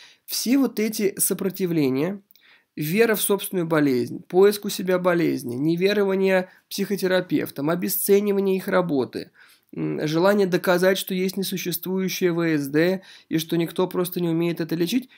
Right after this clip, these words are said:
всё это либо, э, ирония, либо очень сильное сопротивление, чтобы только не менять ничего в своей жизни. Потому что самая сложная работа — это работа над своим характером. Это самое сложное — это работа над собой. Изменения в нас происходят постоянно,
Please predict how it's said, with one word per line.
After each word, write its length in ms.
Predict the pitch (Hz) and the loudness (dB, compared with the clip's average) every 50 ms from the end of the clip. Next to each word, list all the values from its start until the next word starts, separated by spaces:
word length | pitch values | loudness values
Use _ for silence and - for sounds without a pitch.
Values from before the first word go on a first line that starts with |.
| _ _ _ | _ _ _
всё 240 | - - - 214 202 | -6 0 4 4 4
это 320 | 202 196 185 - - - | 4 2 -4 -4 -4 -4
либо, 600 | 175 196 208 208 185 175 175 160 151 139 - - | -4 -2 -2 -2 0 2 4 4 4 4 4 0
э, 140 | - 151 - - | -4 -6 -4 -2
ирония, 640 | - 185 196 240 302 330 320 311 285 262 247 240 _ _ _ _ _ _ _ - - 285 | -2 0 2 2 4 4 4 4 2 2 -2 -4 _ _ _ _ _ _ _ -16 -8 -4
либо 600 | 180 208 240 254 208 202 180 175 175 170 165 - - | -2 0 0 0 2 2 2 4 4 4 2 2 0
очень 280 | 185 202 - 196 185 | -2 -4 -2 -2 -4
сильное 360 | 175 - - 208 196 185 175 170 | -4 -2 -2 -2 0 0 0 0
сопротивление, 800 | - 185 175 185 180 175 - - 190 208 240 269 247 226 208 190 | 0 -2 -2 -4 -4 -4 -4 -4 -2 0 0 0 2 2 0 -2
чтобы 320 | - - 196 185 180 180 | -2 -2 -2 -2 -2 -2
только 520 | 180 - 208 220 214 214 208 196 190 190 - _ _ - | 0 0 0 0 0 -2 -2 -2 -2 -4 -8 _ _ -2
не 240 | 160 170 185 190 | 0 4 4 4
менять 440 | 185 180 170 165 170 180 196 196 - | 4 4 4 2 2 2 0 0 0
ничего 340 | 202 165 160 - 165 165 175 | -4 -4 -4 -4 -2 -2 -2
в 80 | 170 - | -2 -4
своей 240 | - 165 160 160 151 | -2 0 2 2 2
жизни. 440 | 156 139 120 113 - - 82 - _ _ _ - - _ _ - | 0 -2 -4 -4 -8 -12 -14 -14 _ _ _ -20 -20 _ _ -6
Потому 340 | 165 156 156 156 160 165 165 | -4 0 2 2 2 0 -2
что 120 | 165 165 | -4 -6
самая 360 | 156 - 175 165 156 147 151 147 | -2 0 2 2 2 2 -2 -4
сложная 420 | - - 175 165 156 170 170 175 | -4 -4 -2 -4 -2 -2 -2 -2
работа — 380 | 190 196 220 294 381 - 240 196 | -2 0 0 0 -2 -2 -2 -4
это 120 | 185 185 | -4 -2
работа 340 | 180 170 175 208 233 214 202 | -2 -2 -2 -2 -4 -4 -4
над 100 | 185 170 | -4 -4
своим 200 | - 185 180 180 170 | -2 -2 -2 -4 -2
характером. 580 | - 170 156 135 135 - - - 151 147 - - | 0 0 2 2 0 -2 -8 -10 -8 -8 -10 -8
Это 160 | 202 214 214 214 | -10 -10 -8 -6
самое 280 | - 208 190 190 180 170 | -4 -2 -2 -2 -2 -4
сложное — 320 | - 208 220 214 202 180 | -4 -4 -4 -4 -4 -4
это 80 | 175 170 | -2 -2
работа 320 | 165 175 185 190 185 165 | -2 -2 -2 -4 -4 -2
над 120 | 160 156 - | -2 0 0
собой. 480 | - 170 165 160 151 131 117 - _ _ _ _ - - - - - _ - - | 0 -2 0 2 0 0 0 -2 _ _ _ _ -20 -20 -20 -20 -20 _ -6 -4
Изменения 640 | 151 156 165 180 180 196 240 254 254 233 202 185 165 | -4 -2 2 2 2 4 4 4 2 4 2 2 2
в 100 | 160 160 | 2 4
нас 220 | 185 202 240 233 | 4 4 4 2
происходят 580 | - - 185 170 165 - - 202 202 190 190 - | -2 -2 -2 -2 -2 0 2 2 2 2 2 0
постоянно, 760 | 180 - - - 185 185 180 160 139 113 107 110 87 - - | -6 -6 -2 0 2 2 4 2 2 0 -2 -6 -10 -12 -14